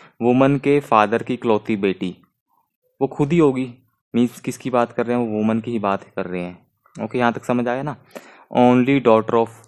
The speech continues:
your father, only daughter of woman's father कौन होएगी? खुद वुमन ही होगी। वो कौन है? पर्सन्स मदर, वो पर्सन की माँ है। मीन्स जो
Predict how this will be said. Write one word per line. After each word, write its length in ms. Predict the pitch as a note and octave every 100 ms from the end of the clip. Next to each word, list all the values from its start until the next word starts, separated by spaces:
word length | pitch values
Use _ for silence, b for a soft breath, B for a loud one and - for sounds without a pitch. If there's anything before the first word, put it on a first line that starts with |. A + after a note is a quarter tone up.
| _ _ -
your 240 | G#2+ A#2 A2
father, 300 | G#2+ F#2+ F#2 - G#2+
only 340 | A2+ A#2 C3
daughter 280 | A#2 A2 A#2+
of 140 | A#2
woman's 320 | G#2+ A2 A2+
father 240 | - G#2 G#2+
कौन 200 | A2 G#2+
होएगी? 240 | G#2+ A2+
खुद 240 | B2+ A#2+ D#3+ F#3+ B B _
वुमन 280 | G#2 G#2 A#2
ही 60 | C3+
होगी। 280 | G#2+ A#2+ E3+ - _ b b b b A#2
वो 140 | C#3 C#3 _
कौन 220 | C#3 B2+
है? 140 | B2+ F3 - _ _ _ _ _ _ _ _ _ _ _ _ _ _ -
पर्सन्स 540 | D3 - F3 F3 -
मदर, 300 | C3+ G2 F#2 - _ _ _ _ _ _ _ _ _ _ _ C3+
वो 100 | D#3+
पर्सन 360 | D3+ C#3 D3
की 140 | D3 E3
माँ 220 | B2 G#2+
है। 160 | F2 F2+ _ _ _ _ _ _ -
मीन्स 360 | A2+ D3 C#3 - _ A#2+
जो 320 | A#2 A#2